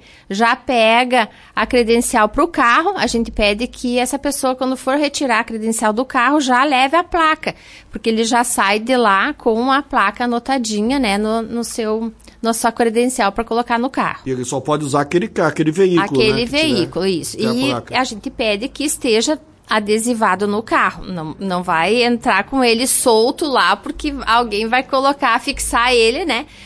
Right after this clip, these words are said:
Speaker 1: Porque vai conferir a placa também, né?
Speaker 2: A portaria vai funcionar vinte e quatro horas?
Speaker 1: Isso, a portaria funciona vinte e quatro horas, eh, em al-,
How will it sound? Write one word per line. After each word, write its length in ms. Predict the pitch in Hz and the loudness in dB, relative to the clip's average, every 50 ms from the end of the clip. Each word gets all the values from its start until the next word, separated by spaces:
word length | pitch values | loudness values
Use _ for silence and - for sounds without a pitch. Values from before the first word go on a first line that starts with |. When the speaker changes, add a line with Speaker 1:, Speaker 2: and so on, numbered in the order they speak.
| - - - | -20 -12 -8
Speaker 1:
Porque 240 | - 294 - - | -8 -4 -2 0
vai 220 | 381 349 349 320 330 | 0 2 2 0 0
conferir 580 | 339 392 381 392 - - 392 359 294 302 311 | 0 0 -2 0 2 2 2 4 4 4 2
a 20 | 349 | 2
placa 460 | 339 - 285 247 240 247 - - 220 | 2 2 2 2 2 2 0 -2 -4
também, 480 | 220 - 220 214 208 170 147 147 147 156 | -2 -2 -2 0 0 -2 -4 -4 -6 -8
né? 220 | 151 135 123 120 - - - - - | -8 -10 -10 -12 -14 -18 -20 -16 -12
Speaker 2:
A 80 | - - | -10 -4
portaria 420 | - 165 175 175 160 147 160 180 | -2 -2 -2 0 0 0 0 0
vai 140 | 160 165 160 | 0 0 -2
funcionar 460 | - - 160 120 143 139 143 147 147 | -2 -2 -4 -2 0 2 2 2 0
vinte 260 | 131 117 151 185 175 | -2 -2 -4 -4 -4
e 40 | - - | -4 -2
quatro 280 | 147 139 131 135 135 | -2 -2 0 0 0
horas? 300 | 131 135 311 - 190 170 | 0 0 0 0 -2 -2
Speaker 1:
Isso, 340 | 294 277 226 185 170 - - | -2 0 0 -2 -2 -2 -4
a 60 | 254 | -4
portaria 560 | 214 - 254 254 - 339 330 311 269 277 294 | 0 0 0 0 0 0 -2 0 0 0 0
funciona 560 | 330 - - 311 311 - - 302 277 277 277 269 | 0 0 -2 -2 -2 0 2 2 2 2 2 2
vinte 300 | 262 269 269 277 - - | 2 0 0 0 -2 -4
e 40 | |
quatro 380 | 269 - 285 254 269 269 269 285 | -4 -2 0 -2 -2 0 0 2
horas, 560 | 269 254 226 226 226 262 339 440 427 - - - | 4 6 6 6 4 2 2 -2 -4 -6 -8 -4
eh, 460 | - 247 247 240 240 240 233 233 208 - | 0 2 4 6 6 6 4 4 2 2
em 180 | 240 254 254 254 | 0 2 2 4
al-, 220 | 254 254 269 262 | 4 4 4 2